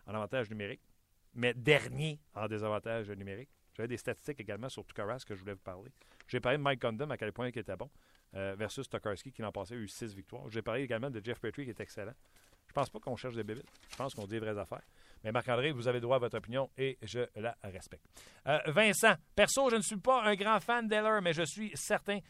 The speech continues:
qu'il peut apporter quelque chose de bien à une équipe. Je crois que le problème, c'est le rôle qu'on s'attend qu'il remplisse, dû au fait que c'est un premier choix au pêchage.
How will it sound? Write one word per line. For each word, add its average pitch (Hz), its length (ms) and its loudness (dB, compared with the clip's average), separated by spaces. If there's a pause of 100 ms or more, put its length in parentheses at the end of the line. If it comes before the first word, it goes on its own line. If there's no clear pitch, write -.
(120)
qu'il 123 140 -4
peut 147 80 6
apporter 139 300 2
quelque 135 220 0
chose 151 240 0
de 123 140 4
bien 127 280 -4 (280)
à 110 100 -2
une 120 120 0
équipe. 120 220 -2
Je 101 80 -6
crois 135 160 0
que 131 100 0
le 117 60 -2
problème, 120 380 0
c'est 120 180 -2
le 110 120 0
rôle 123 540 8
qu'on 113 180 -4
s'attend 123 300 -4
qu'il 110 160 -8
remplisse, 107 400 -4 (280)
dû 113 120 -4
au 127 120 2
fait 147 180 -2
que 131 100 -6
c'est 110 220 -6
un 120 100 0
premier 143 300 2
choix 147 200 2
au 120 60 0
pêchage. 117 680 2